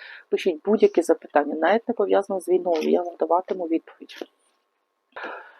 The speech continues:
Повторюсь, для всіх бажаючих, хто хоче придбати мою авторську колоду «Українське таро золото України», ви можете це зробити в описі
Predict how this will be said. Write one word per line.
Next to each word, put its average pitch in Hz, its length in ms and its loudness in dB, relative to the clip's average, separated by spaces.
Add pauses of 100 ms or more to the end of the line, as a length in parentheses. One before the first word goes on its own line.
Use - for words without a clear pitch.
(440)
Повторюсь, 277 340 10
для 233 80 12
всіх 220 240 6
бажаючих, 214 520 10
хто - 580 6
хоче 220 400 8
придбати 185 600 4
мою 175 240 4
авторську 175 480 2
колоду 170 520 2 (1120)
«Українське 185 460 4
таро 170 320 4
золото 165 400 4
України», 202 560 4
ви 196 100 2
можете 185 240 0
це - 180 -6
зробити 180 340 2
в 165 60 2
описі 175 400 0